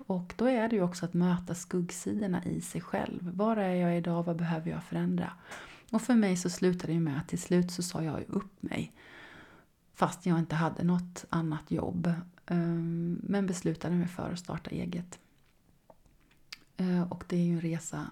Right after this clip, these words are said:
i sig. Men sen är ju,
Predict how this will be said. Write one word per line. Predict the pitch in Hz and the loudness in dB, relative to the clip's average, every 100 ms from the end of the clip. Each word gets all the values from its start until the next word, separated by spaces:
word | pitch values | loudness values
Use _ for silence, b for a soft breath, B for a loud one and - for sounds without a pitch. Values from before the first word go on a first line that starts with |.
| - | -6
i | 175 | -4
sig. | - 214 208 254 B B B B B B B B B - | 0 2 2 0 B B B B B B B B B 0
Men | 214 208 202 - - _ _ _ - | 2 4 2 0 -14 _ _ _ -16
sen | - 254 302 | 2 4 6
är | 285 | 6
ju, | 180 170 170 | 6 6 4